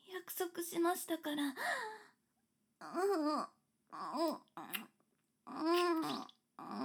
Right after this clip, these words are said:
今度は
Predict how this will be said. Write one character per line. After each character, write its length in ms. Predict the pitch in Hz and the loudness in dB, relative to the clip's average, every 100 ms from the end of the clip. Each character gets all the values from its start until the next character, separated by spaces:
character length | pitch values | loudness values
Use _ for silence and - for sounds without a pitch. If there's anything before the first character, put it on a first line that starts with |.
| 269 - - - _ _ _ _ _ _ _ - - _ _ | 0 0 -4 -8 _ _ _ _ _ _ _ -18 -18 _ _
今 240 | - 320 | 2 4
度 140 | - 285 | 6 6
は 240 | 208 - | 4 4